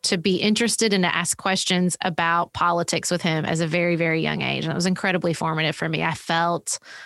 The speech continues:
heard. I felt seen. I felt like this is something that I think's interesting, and he thinks my interest in it <laughs> is good. And so it must be good. I remember vividly talking to him about F D R. Um, he was a farmer, um, at different points in his life.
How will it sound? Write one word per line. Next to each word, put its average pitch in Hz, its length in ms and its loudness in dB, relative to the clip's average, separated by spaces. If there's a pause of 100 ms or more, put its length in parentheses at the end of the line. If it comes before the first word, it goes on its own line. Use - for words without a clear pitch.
(120)
heard. 262 360 2
I 165 120 2
felt 180 280 -2
seen. 233 380 4
I 180 100 2
felt 180 260 -2
like 175 260 0
this 208 220 0
is 233 100 2
something 262 260 2
that 214 80 4
I 202 80 2
think's 202 260 0
interesting, 240 600 0
and 196 160 2 (420)
he 247 220 2
thinks 240 260 2
my 208 140 2
interest 190 420 0
in 190 100 4
it 202 180 2
<laughs> - 0 -
is 220 180 4
good. 240 440 2
And 233 160 4
so 233 140 2
it 196 80 2
must 285 220 2
be 226 100 4
good. 190 380 2 (560)
I 190 100 2
remember 214 640 4
vividly 208 640 4
talking 190 380 2
to 180 60 4
him 180 280 4
about 170 260 0
F 180 180 2
D 170 160 0
R. 233 600 2
Um, 170 240 2
he 185 100 2
was 185 120 2
a 175 40 -2
farmer, 180 460 2 (1000)
um, 190 300 2
at 180 80 2
different 180 260 0
points 185 240 0
in 185 80 2
his 180 160 2
life. 170 400 0